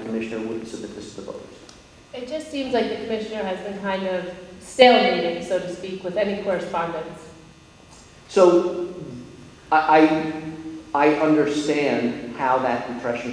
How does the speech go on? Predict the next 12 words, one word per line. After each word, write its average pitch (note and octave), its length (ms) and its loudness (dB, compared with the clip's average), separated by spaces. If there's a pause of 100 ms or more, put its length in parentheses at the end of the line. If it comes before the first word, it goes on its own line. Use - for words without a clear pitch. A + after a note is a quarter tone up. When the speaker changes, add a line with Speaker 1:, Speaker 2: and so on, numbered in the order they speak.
Speaker 1:
has A2+ 100 -8
been A#2 220 -4
created, A#2+ 580 -2
but A#2+ 120 0
I A#2 260 0
should - 320 -8
point D#3+ 180 0
out A2 260 -2 (440)
that A#2+ 360 0
we E3+ 180 2
have C#3+ 200 0
never C#3 240 0